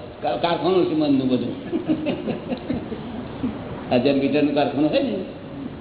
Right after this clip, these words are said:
એ આ મીટરનું કારખાનું છે, એવું આ મનનું કારખાનું છે. બધા મન આપે છે. શું ઓફિસ કેવા આગળ એની? આ વેચવાની?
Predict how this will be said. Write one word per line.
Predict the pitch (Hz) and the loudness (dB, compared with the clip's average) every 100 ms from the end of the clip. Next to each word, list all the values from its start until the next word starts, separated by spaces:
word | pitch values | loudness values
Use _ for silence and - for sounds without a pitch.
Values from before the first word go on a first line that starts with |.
| - - - 147 | -10 -10 -4 0
એ | |
આ | 165 151 | 2 6
મીટરનું | 151 180 185 175 | 6 6 4 4
કારખાનું | 175 170 196 190 180 | 2 2 2 4 4
છે, | |
એવું | 175 180 175 | 6 6 4
આ | 170 | 4
મનનું | 175 175 156 156 170 | 2 4 4 4 6
કારખાનું | 160 156 175 190 156 | 4 2 4 4 4
છે. | 156 | 4
બધા | 156 147 147 | 4 6 4
મન | 156 | 4
આપે | 143 123 175 | 4 4 2
છે. | 180 139 135 156 - - - - - - - - - - - 143 | 2 2 2 0 -2 -8 -10 -10 -10 -12 -12 -12 -12 -12 -4 2
શું | 165 175 175 | 4 2 2
ઓફિસ | 135 143 208 | 4 4 4
કેવા | 220 202 | 4 4
આગળ | 180 185 | 4 4
એની? | 180 180 220 240 - - - - - - - - | 4 2 0 -4 -6 -10 -12 -14 -14 -14 -6 0
આ | |
વેચવાની? | 147 143 165 175 196 233 220 | 4 4 4 2 2 0 -4